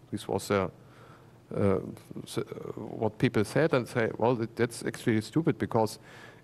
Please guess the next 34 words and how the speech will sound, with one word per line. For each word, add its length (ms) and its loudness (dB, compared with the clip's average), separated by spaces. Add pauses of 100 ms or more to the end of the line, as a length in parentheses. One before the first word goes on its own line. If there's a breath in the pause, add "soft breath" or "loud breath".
(340 loud breath)
in, 520 4
uh, 200 4
the 140 -4
patient 380 4
data 360 4
should 220 0 (140)
also 300 4
not 220 4
manipulated." 760 2
And 120 0
the 100 0
solution 500 2
is, 360 4 (760 loud breath)
um, 320 6
the 160 2
system 480 4
creates 500 6
a 60 2
hash 240 2
zoom 320 4
over 240 4
the 100 0
data 300 2
set 360 2 (460 loud breath)
and 180 4
moves 360 2
them 400 6
to 300 4
an, 420 4
uh, 240 4
to 240 2
a 80 4 (300)
different 400 2
server, 520 6